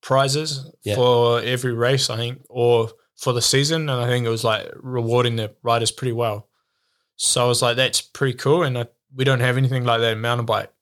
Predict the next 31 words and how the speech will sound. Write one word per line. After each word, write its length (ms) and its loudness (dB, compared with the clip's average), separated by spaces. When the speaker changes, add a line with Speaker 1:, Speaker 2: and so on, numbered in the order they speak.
Speaker 2:
Yeah. 80 -4
Speaker 1:
as, 300 -4
as 140 -2
such 280 0
every 240 -6
race. 280 0
So 460 -2
I 80 -6
was 140 -2
like, 220 -2
"Well, 200 -2
let's 300 -2
make 220 -6
it 60 -6
happen." 300 -8
And 120 -6
it 80 -4
started 360 0
from 200 -6
there, 240 0
and 120 -2
then 340 -4
just 280 -2
a 60 -6
GoFundMe 720 0
thing, 300 -4
and, 400 -8
and 160 -6
w-, 340 -4
we're 200 -2
away 460 0